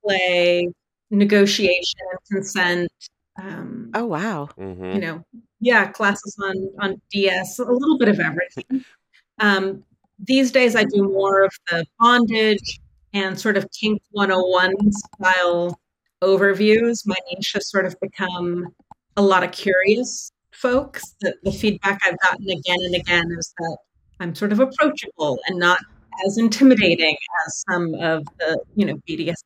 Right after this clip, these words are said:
Speaker 1: M instructors you might
Speaker 3: Mm-hmm.
Speaker 1: find that are, um, I think, you know, hot as hell. Sort of like, you know, the tip to toe P V C kind of thing is maybe not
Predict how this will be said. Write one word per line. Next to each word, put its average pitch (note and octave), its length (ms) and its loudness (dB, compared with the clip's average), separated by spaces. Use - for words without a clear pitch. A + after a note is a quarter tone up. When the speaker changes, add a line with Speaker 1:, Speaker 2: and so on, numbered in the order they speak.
Speaker 1:
M D#3+ 120 -6
instructors D#3 680 -12
you F3 120 -8
might D3 200 -8
Speaker 3:
Mm-hmm. E2 580 -10
Speaker 1:
find D3+ 460 -4
that E3 200 -4
are, C#3+ 240 -4
um, D3+ 520 -10
I F#3 100 -2
think, F3 320 -8
you G3 60 2
know, C#3 100 -2
hot F#3+ 140 2
as F3+ 120 2
hell. F3+ 220 4
Sort A3+ 180 0
of G#3 40 -4
like, G#3 200 2
you B3 60 8
know, A#3 100 6
the A#3 180 2
tip B3 240 0
to - 80 -18
toe A3 220 4
P A#3+ 200 4
V A3 160 4
C A3+ 300 2
kind G#3+ 140 0
of - 20 -8
thing F#3 260 0
is F#3 200 -2
maybe G#3 340 4
not F3 340 2